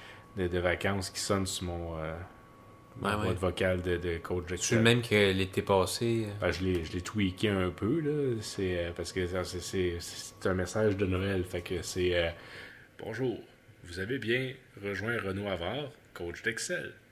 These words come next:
Speaker 1: Mais je ne peux prendre votre appel. Ho, ho, ho ! Ce sont les vacances de Noël.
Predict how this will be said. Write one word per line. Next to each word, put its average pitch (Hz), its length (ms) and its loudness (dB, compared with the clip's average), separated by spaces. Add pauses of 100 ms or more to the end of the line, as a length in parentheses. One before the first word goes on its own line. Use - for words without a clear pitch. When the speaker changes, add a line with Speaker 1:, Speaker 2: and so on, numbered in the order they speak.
(300)
Speaker 1:
Mais 82 80 -4
je 80 100 -6
ne 85 60 -8
peux 92 160 -6
prendre 135 240 -2
votre 107 180 -4
appel. 127 420 0 (460)
Ho, - 160 0 (160)
ho, 185 180 4 (200)
ho ! 170 360 8 (360)
Ce - 200 -8
sont - 180 -6
les 110 120 0
vacances 101 420 -4
de 92 80 -4
Noël. 120 440 2